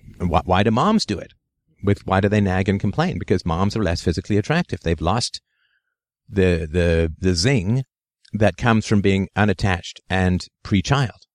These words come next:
right? Their eggs are booked. They're no longer in the sexual marketplace, and so they can't get resources by sitting in a bar and looking pretty.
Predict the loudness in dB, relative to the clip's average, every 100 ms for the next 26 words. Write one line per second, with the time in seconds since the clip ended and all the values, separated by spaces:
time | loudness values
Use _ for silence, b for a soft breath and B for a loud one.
0 | -10 -6 -6 -6 -4 -4 0 0 0 -4
1 | 0 4 4 0 _ _ _ _ _ -2
2 | -2 -2 -10 -18 _ _ _ _ _ _
3 | _ -10 -4 -2 -2 0 0 0 0 0
4 | -2 -4 -2 -2 -2 -4 -4 -4 -2 -2
5 | 0 -2 -4 -6 -6 -4 -6 -2 0 2
6 | 2 0 -4 -4 -4 -2 -2 0 -2 0
7 | -2 -2 -4 -6 b b b -2 -2 0
8 | 0 2 0 0 0 0 0 -4 -2 -2
9 | 0 -2 -4